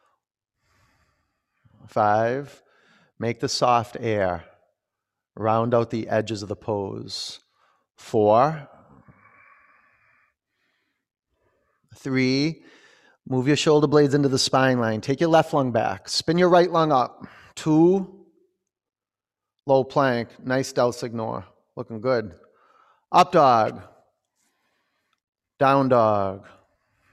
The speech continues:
Lift your left leg up to the sky. Bend your upper knee. And the inquiry is, do you flip over now or not? Or now? Moment to moment, self-study.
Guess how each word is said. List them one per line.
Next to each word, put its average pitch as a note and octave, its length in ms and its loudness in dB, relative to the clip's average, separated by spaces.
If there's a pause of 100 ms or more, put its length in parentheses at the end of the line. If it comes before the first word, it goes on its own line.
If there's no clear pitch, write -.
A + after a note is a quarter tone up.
(2750)
Lift C3 140 -16
your B2 100 -2
left B2 200 2
leg B2 140 0
up A#2+ 120 -2
to A#2+ 80 -12
the G#2 100 -8
sky. G2 440 -6 (840)
Bend A2 200 -2
your A2+ 100 0
upper A2 180 -2
knee. A2 380 -8 (180)
And G#2+ 380 -8
the G#2+ 100 -10
inquiry B2+ 380 -2
is, A#2 100 0
do A2+ 120 -6
you A2 60 -4
flip B2+ 300 -6
over C#3+ 480 -2 (760)
now A2+ 460 -8 (420)
or G2 120 -10
not? G#2+ 440 -6 (300)
Or G#2+ 160 -4
now? A#2 560 -2 (1300)
Moment A#2+ 440 0
to C3 100 -4
moment, B2 500 0 (520)
self-study. A2 840 -2